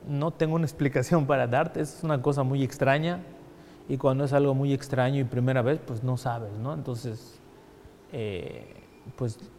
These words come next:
solamente lo que nos dijeron los doctores y los psicólogos. Hasta ahí nada más, pero del resto, pues, no hemos investigado, ¿no? Somos cuatro nosotros, del primer matrimonio de mi papá, tu servidor, luego sigue mi hermana Leiko, luego sigue mi hermano Carlos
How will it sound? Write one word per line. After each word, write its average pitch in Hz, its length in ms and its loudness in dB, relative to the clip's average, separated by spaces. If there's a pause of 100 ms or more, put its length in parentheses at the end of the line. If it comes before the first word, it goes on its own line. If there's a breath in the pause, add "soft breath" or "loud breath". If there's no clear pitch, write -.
solamente 143 500 2
lo 127 140 2
que 127 80 -2
nos 120 100 -2
dijeron 131 260 0
los 117 140 -2
doctores 147 440 0
y 131 40 0
los 113 160 -4
psicólogos. 107 580 0 (480)
Hasta 135 300 2
ahí 135 140 4
nada 127 220 2
más, 107 280 -6
pero 110 320 -2 (720 loud breath)
del 117 260 -2
resto, 123 280 0
pues, 123 180 -2
no 120 80 0
hemos 120 200 -2
investigado, 104 560 -2
¿no? 131 140 -4
Somos 127 300 -4
cuatro 151 520 6
nosotros, 170 540 -2
del 120 140 0
primer 127 340 -2
matrimonio 123 540 -2
de 120 60 -2
mi 110 100 -4
papá, 104 440 -4
tu 139 100 -2
servidor, 127 440 2 (600 loud breath)
luego 131 200 0
sigue 131 220 0
mi 123 100 0
hermana 117 340 -2
Leiko, 170 500 -2
luego 123 200 -4
sigue 123 200 -4
mi 120 60 -4
hermano 117 400 -4
Carlos 220 520 4